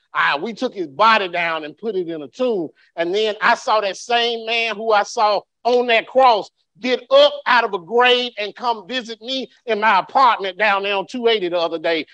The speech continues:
Y'all need to know, I can't help but tell somebody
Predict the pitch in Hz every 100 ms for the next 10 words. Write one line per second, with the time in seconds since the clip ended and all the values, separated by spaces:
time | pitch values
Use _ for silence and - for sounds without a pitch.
0 | _ 185 214 240 247 220 202 233 233 180
1 | _ - 240 349 320 - 302 294 269 185
2 | 302 370 294 - _ - 262 - - 339
3 | 349 311 - 311 294 254 226 294 277 233